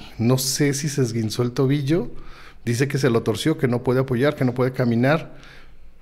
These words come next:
Eh, voy por, vo-, mira, lo voy a llevar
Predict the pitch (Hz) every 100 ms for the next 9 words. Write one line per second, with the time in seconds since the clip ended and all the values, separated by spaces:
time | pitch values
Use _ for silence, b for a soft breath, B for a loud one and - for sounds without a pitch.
0 | - 123 123 123 117 131 151 151 190 170
1 | - - - - 135 165 - 139 139 120
2 | 117 123 139 175 202 175 160 185